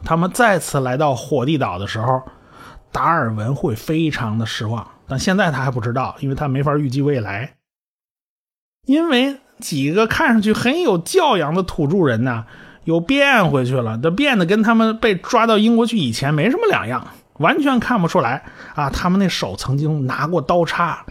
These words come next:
还能吃西餐，也看不出来他们在文明的中心英国伦敦居住了那么长时间，英语恐怕也已经忘得一干二净了。这不免就引起了达尔文的思考啊：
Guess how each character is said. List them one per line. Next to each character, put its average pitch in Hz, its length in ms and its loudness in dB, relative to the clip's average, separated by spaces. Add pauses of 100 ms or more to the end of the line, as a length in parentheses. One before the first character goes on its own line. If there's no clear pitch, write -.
(160)
还 139 80 -2
能 147 180 2
吃 208 220 -2
西 214 180 -2
餐， 214 320 2 (680)
也 131 180 -2
看 269 260 0
不 220 80 2
出 220 140 2
来 208 120 6
他 220 140 0
们 214 140 4
在 180 320 2 (220)
文 185 200 4
明 285 240 4
的 196 80 6
中 202 240 2
心 196 260 4
英 311 200 4
国 233 160 2
伦 233 260 4
敦 247 220 4
居 285 180 0
住 294 180 2
了 196 60 4
那 196 100 4
么 494 140 -2
长 208 180 -2
时 117 160 -4
间， 113 240 -6 (480)
英 285 260 2
语 220 160 2
恐 160 260 -2
怕 143 320 0
也 135 320 0
已 143 140 -2
经 135 220 0
忘 156 180 2
得 123 80 -2
一 135 140 -2
干 139 120 0
二 131 140 0
净 143 180 0
了。 92 120 -4 (840)
这 302 120 0
不 285 200 0
免 120 240 0
就 143 100 0
引 131 260 0
起 165 200 -4
了 107 120 -4
达 135 200 -4
尔 131 240 0
文 113 160 -4
的 147 80 -2
思 151 340 -4
考 - 320 -6
啊： - 180 -10